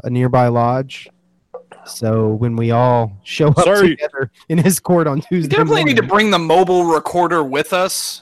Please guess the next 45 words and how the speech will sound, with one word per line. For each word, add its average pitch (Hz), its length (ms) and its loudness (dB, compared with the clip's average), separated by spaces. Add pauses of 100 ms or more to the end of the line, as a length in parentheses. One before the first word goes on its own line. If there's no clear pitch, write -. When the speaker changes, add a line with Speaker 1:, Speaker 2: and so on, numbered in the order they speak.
Speaker 3:
just 151 300 -8
in 175 140 -6
case. 185 600 -4 (160)
Speaker 1:
I'm 147 120 -12
sure 202 180 -2
it'll 170 160 2
be 147 160 2
in 139 80 4
the 127 160 2
evidence 110 420 -2
box. 110 560 -8 (300)
Speaker 2:
Harlan, 180 400 0
bring 175 160 -2
your 165 100 -4
harmonica. 147 640 -4
You 131 100 -12
need 147 60 -6
one 135 160 -8
of 131 40 -12
those 135 140 -6
for 117 140 -8
a 113 60 -10
jail 113 220 -6
cell. 92 280 -20 (140)
I 123 100 -12
just, 110 280 -16
I, 160 60 -12 (240)
d- 131 140 -14 (260)
Speaker 1:
Uh, 160 320 -12
I've 151 140 -14
got, 180 320 -10 (160)
I've 147 100 -20
got 175 200 -12
that 160 180 -10
covered, 117 440 -4 (180)
right? 127 220 -6 (280)
You 120 80 -6
know, 113 180 -2
Speaker 2:
Yeah, 175 180 2
Speaker 1:
I've, 135 100 0
Speaker 2:
I 113 40 2
said 113 80 2
Speaker 1:
uh, - 40 2
Speaker 2:
bring 185 140 2
it. - 100 -10